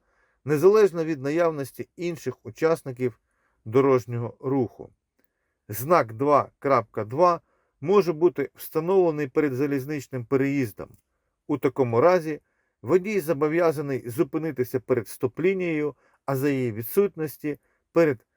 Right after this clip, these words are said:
знаком "Проїзд без зупинки заборонено".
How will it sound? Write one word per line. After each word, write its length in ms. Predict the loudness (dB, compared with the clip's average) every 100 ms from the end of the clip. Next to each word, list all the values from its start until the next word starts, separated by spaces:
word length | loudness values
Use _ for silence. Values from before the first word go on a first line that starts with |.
| _
знаком 580 | -12 0 0 2 -4 -6 -2
"Проїзд 420 | 0 0 -2 -4
без 160 | -8
зупинки 640 | -6 -12 -8 -8 -8 -10 -12 -12 _ _
заборонено". 840 | -14 -2 0 2 0 0 -4 -18